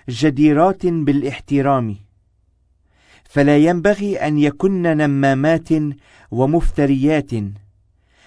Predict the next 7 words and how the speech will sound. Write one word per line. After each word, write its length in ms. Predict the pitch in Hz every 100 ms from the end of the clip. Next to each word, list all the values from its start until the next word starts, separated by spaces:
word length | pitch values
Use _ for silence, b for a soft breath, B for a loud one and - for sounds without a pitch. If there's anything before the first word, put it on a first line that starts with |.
| b
بل 280 | 120 147 143
معتدلات 920 | 147 135 - 143 127 135 165 190 190
وجديرات 1080 | 180 165 147 131 147 127 139 143 175 - 165
بالثقة 920 | 156 135 139 - - 170 151 - 143
في 220 | - 139
كل 380 | 135 180 180 175
شيء. 500 | - 147 120 92